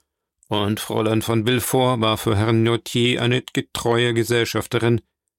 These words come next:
was die Baronin de Pigny nicht mehr wird sein können. Der, der unglückliche Zustand meines Vaters macht, dass man selten mit ihm über ernste Gegenstände sprechen kann,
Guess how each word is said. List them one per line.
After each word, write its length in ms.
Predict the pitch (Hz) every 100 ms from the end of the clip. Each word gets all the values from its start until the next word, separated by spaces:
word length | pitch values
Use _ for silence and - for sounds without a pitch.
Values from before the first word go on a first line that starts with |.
| _ _ _ -
was 220 | 101 -
die 100 | 110
Baronin 560 | 120 113 120 127 120
de 80 | 113
Pigny 380 | 120 120 117 127
nicht 280 | 127 117 -
mehr 280 | 110 110 104
wird 200 | 113 -
sein 340 | 123 143 117
können. 340 | 117 113 113 - _ _ _ _ _ _ _ _ _ _
Der, 120 | 104 104 _ _
der 500 | 143 120 123 131 139
unglückliche 520 | 160 151 139 135 117 127
Zustand 520 | - 131 - 117 107
meines 260 | 110 107
Vaters 480 | - 120 120 107 110
macht, 380 | 120 117 - - _ _ _
dass 160 | - -
man 160 | 131
selten 420 | 113 120 104 98
mit 180 | 101 92
ihm 180 | 120 107
über 220 | 104 98
ernste 440 | 107 110 107 - 110
Gegenstände 520 | 113 107 - 110 107
sprechen 380 | - - 98 117
kann, 240 | 123 120